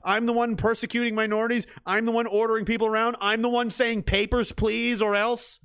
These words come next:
That's you, actually. So you're gonna have to make me, Jerry. Let's go to France for a minute. Macron announces those without covid vaccine pass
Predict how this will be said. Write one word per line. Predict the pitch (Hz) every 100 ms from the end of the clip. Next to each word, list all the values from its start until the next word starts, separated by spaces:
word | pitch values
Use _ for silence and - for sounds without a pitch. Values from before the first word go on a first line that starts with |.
| - _ _ -
That's | 127 185 220 269 -
you, | 254 262 359 415 392 339
actually. | 262 247 - - 254 196 160 127 92 _ _ - _ _ _ _ _ _ - - _ _ _ -
So | -
you're | 104
gonna | 110
have | 113
to | 107
make | 120
me, | 143
Jerry. | 107 104 107 - - _ - - - - _ -
Let's | 220 -
go | 190
to | 208
France | - 202 330 -
for | 302
a | 262
minute. | 175 170
Macron | 214 - 240 320 285
announces | 190 180 196 214 156
those | 226 240 - - -
without | 175 180 214 214
covid | 185 185 170
vaccine | 151 175 170 196
pass | 180 139